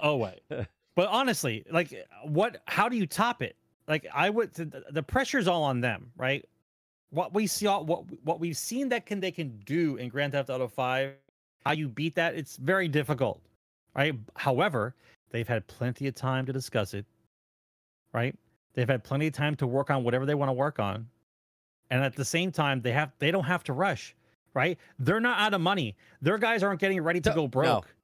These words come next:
Speaker 2: no,
Speaker 1: right?
Speaker 2: no.
Speaker 1: They're just
Speaker 2: All
Speaker 1: like, what do you guys
Speaker 2: Take-Two
Speaker 1: feel like,
Speaker 2: has to do
Speaker 1: what do you guys
Speaker 2: is
Speaker 1: feel
Speaker 2: not
Speaker 1: like making?
Speaker 2: pull a Blizzard.
Speaker 1: I don't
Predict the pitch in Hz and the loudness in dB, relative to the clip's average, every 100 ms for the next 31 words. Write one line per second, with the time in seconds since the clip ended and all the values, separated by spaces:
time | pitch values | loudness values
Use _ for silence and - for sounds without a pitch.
0 | _ _ - 143 160 - 185 196 196 - | _ _ 0 2 2 2 2 2 -2 -6
1 | _ _ _ _ _ 165 185 220 135 160 | _ _ _ _ _ 2 6 6 6 6
2 | 190 175 208 202 202 202 170 208 226 180 | 4 4 4 6 4 0 0 2 4 4
3 | 254 262 262 139 143 175 214 240 277 202 | 4 4 4 4 4 6 6 4 4 4
4 | 208 156 160 180 185 180 | 4 4 4 4 4 2